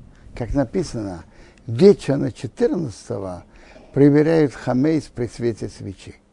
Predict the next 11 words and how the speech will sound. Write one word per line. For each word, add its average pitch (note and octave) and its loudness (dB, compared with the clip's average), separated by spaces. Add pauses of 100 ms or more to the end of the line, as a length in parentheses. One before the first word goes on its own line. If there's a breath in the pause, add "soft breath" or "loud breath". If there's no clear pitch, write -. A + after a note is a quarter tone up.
(460 soft breath)
То E3 2
есть A#2 0
заранее C#3 0
перед A#2+ -2
этим G#2+ -10 (680 loud breath)
подготавливают C3 4 (440 loud breath)
дом B2+ 4
к - -20
проверке, G#2 -6 (560)
наводят C3+ -2
порядок. F#2 -8